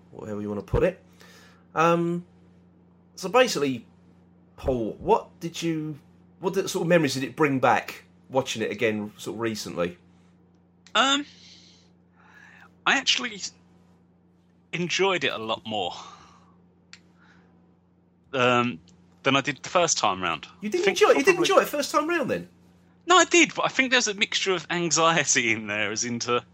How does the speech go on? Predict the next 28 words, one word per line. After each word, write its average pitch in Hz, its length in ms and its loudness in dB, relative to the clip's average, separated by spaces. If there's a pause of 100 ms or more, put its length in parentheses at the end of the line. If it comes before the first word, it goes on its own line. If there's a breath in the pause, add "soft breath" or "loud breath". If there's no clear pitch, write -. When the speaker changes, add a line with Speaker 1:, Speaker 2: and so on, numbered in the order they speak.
Speaker 2:
is 135 120 -6
this 143 160 2
gonna 127 220 2
be 123 140 4
any 117 180 2
good? 107 340 -2 (160)
Is 135 120 -4
he 139 100 -2
gonna 117 200 -4
be 98 160 0
any 92 160 0
good? 85 260 -10 (200)
Speaker 1:
Yeah, 170 300 6
'cause 165 240 -6
Speaker 2:
I 170 40 -6
think - 380 -8
particularly. - 640 -6
Speaker 1:
I, 180 180 -4
I 208 40 -4
must 277 260 -4
admit, 208 180 0
I 180 80 0
wasn't 208 500 -4 (340)
some, 170 360 -4 (140)
there 180 80 -2
wasn't 202 340 -4
sort 147 220 -10
of - 60 -20